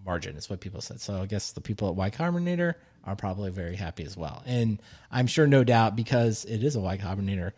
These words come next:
company, that a lot of these people go out to at least be angel investors in future Y Combinator's companies, which is always good. So kind of, if you will,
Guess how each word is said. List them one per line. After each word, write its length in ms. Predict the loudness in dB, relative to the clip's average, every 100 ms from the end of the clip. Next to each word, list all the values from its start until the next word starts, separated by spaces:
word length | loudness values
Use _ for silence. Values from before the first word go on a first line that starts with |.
| _
company, 380 | -8 -6 -4 -4
that 340 | -2 -2 -4 -8 -16 -8
a 100 | -2
lot 180 | -2
of 60 | -2
these 140 | -4
people 320 | -6 -8 -6 -6
go 180 | -4
out 180 | -6 -6
to 240 | -6 -6 -8 -12 _ _
at 60 | 2
least 200 | 4 2
be 120 | -4
angel 360 | -2 0 0 -2
investors 500 | -2 -4 -4 -6 -6
in 100 | -6
future 480 | -6 -6 -4 -6 -8
Y 200 | -10 -10
Combinator's 520 | -6 -4 -2 -4 -6
companies, 380 | -6 -6 -6 -2
which 160 | 0 0
is 100 | 0
always 260 | 0 -2
good. 260 | -4 -6 -6
So 80 | -2
kind 180 | 2 2
of, 140 | 0
if 100 | -2
you 80 | 0
will, 300 | 2 0